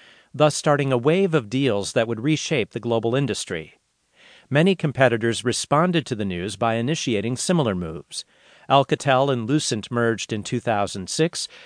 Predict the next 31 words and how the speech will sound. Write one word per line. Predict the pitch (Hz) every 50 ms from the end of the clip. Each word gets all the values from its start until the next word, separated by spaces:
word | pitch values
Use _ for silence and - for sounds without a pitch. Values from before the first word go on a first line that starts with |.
| - - _
Nokia | - 135 135 - - 151 143 135 131 -
and | - 107 101
Siemens | - - 185 180 151 123 127 156 160 -
combined | - 151 123 123 123 127 123 123
their | 117 120
telecom | 117 - - 147 156 156 139 - 135 127 113 113
equipment | 113 - - 165 175 165 165 160 -
units | - 110 101 90 90 110 - - -
the | - -
following | 143 - 131 120 113 107 107 110 117 120
year. | 127 143 156 127 - - - - _ _ _ _ _ _ _ _ _ _ - - - - _ -
Today, | - 185 190 214 202 180 147 -
Ericsson | - - 165 175 180 170 - - - 151 135 131
remains | 127 127 131 131 131 135 123 -
the | 123 131 131 -
undisputed | - 147 165 165 143 139 131 - - 165 165 160 117 107 98
market | 110 107 110 107 - 123 -
leader. | - 147 160 139 87 80 76 - - _ _ _ _ _ _ _ _ -
The | - 143
companies | - 180 180 - 160 143 135 123 -
that | - 123
tried | - - 147 147 147 135
to | 123
keep | - - 127 110 -
pace | - - 156 156 139 -
by | - - 110 107
launching | 107 113 123 135 131 - - 127 113
mergers | 110 117 135 143 127 120 117 98 110
of | 107
their | 90 104 101 117
own | 135 139 113 98 95 95